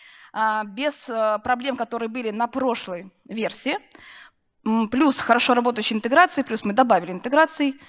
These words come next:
и мы получили бесценный опыт работы на таком проекте. Вот. И ещё,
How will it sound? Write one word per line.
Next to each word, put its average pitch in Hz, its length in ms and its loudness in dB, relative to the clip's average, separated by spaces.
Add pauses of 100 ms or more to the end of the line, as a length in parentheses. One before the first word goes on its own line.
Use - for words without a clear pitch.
(520)
и 269 160 4
мы 262 140 6
получили 220 400 -4
бесценный 196 640 -4
опыт 196 380 -8
работы 190 420 -4
на 180 280 -2
таком 180 260 -10
проекте. 175 420 -6 (1080)
Вот. 165 340 -10 (640)
И 262 80 2
ещё, 277 540 2